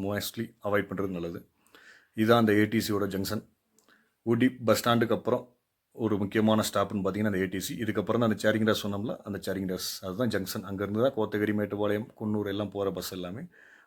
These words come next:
உங்களுக்கு இருக்கும். So இந்த ஏ டி சிங்கிறது ஒரு முக்கியமான இடம். இங்க தான் வந்து ஊட்டியோட ஓல்டு வெஜிடபிள் மார்க்கெட் இருக்கு. So எல்லாரோட தேவைகளும் பூர்த்தி செய்யக்கூடிய ஒரு முக்கியமான இடம்.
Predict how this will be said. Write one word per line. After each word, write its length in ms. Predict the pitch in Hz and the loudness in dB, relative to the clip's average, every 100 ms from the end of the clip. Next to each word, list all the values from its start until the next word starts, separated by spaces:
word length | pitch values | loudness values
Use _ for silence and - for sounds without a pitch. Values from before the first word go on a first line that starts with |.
| _ | _
உங்களுக்கு 280 | 92 90 | -8 -8
இருக்கும். 220 | 85 101 - - _ _ _ | -8 -14 -18 -20 _ _ _
So 100 | - 117 | -2 2
இந்த 120 | 113 | 6
ஏ 100 | 131 | 8
டி 120 | 139 147 | 8 8
சிங்கிறது 320 | 143 135 135 | 8 8 8
ஒரு 140 | 135 117 | 6 4
முக்கியமான 420 | 107 113 110 104 | 2 2 2 2
இடம். 200 | 104 190 _ _ _ - - - - | 0 -4 _ _ _ -20 -20 -18 0
இங்க 120 | 113 | 4
தான் 140 | 127 117 | 6 6
வந்து 140 | 123 | 6
ஊட்டியோட 400 | 123 120 117 110 101 98 95 110 | 6 4 4 4 4 4 0 0
ஓல்டு 280 | 110 120 110 - _ - | 2 4 2 -4 _ -4
வெஜிடபிள் 420 | 107 104 117 113 - - | 0 4 4 4 0 -2
மார்க்கெட் 360 | 107 - 98 92 | -2 0 -4 -6
இருக்கு. 200 | - - _ _ _ | -12 -16 _ _ _
So 100 | - 107 | -4 0
எல்லாரோட 640 | 104 110 123 123 117 110 110 104 104 95 - _ _ _ _ _ _ _ _ _ _ _ _ _ _ _ _ - | 4 10 12 12 8 4 4 2 -2 -8 -14 _ _ _ _ _ _ _ _ _ _ _ _ _ _ _ _ 2
தேவைகளும் 440 | 120 120 117 135 | 6 8 8 4
பூர்த்தி 240 | 123 120 113 | 2 2 2
செய்யக்கூடிய 340 | 110 101 101 | 4 2 2
ஒரு 100 | 98 95 | 0 -2
முக்கியமான 320 | 92 104 95 | -2 -2 -2
இடம். 140 | 92 | -4